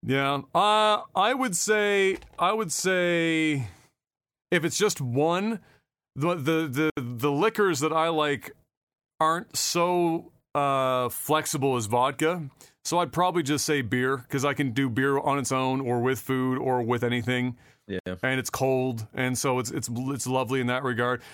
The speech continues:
Speaker 1: 'Cause, like, my, my liquors of choice are, are rye and rum, and, and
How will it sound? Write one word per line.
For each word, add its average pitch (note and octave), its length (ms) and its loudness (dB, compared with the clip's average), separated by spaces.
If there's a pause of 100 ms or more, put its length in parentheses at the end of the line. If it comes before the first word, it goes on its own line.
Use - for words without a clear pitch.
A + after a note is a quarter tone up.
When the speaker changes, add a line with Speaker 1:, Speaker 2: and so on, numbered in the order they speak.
(160)
Speaker 1:
'Cause, D3+ 180 0
like, D#3+ 140 0
my, D#3 220 2
my F3 180 0
liquors E3+ 340 0
of C3+ 80 -4
choice C#3+ 380 0
are, B2+ 260 0
are B2+ 180 0
rye C3 340 2
and A#2+ 400 -2
rum, B2+ 420 0
and, B2 440 -2
and B2 640 -4